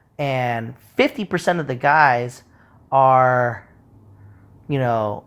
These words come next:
um, what is it? What am I trying to say? Oh, uh, are, uh, capable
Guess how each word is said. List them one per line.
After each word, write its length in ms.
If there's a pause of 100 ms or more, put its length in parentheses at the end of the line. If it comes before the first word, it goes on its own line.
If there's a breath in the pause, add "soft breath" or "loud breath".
um, 720 (1300 soft breath)
what 100
is 100
it? 140
What 80
am 100
I 60
trying 160
to 80
say? 100
Oh, 240
uh, 100 (380 loud breath)
are, 420
uh, 640
capable 580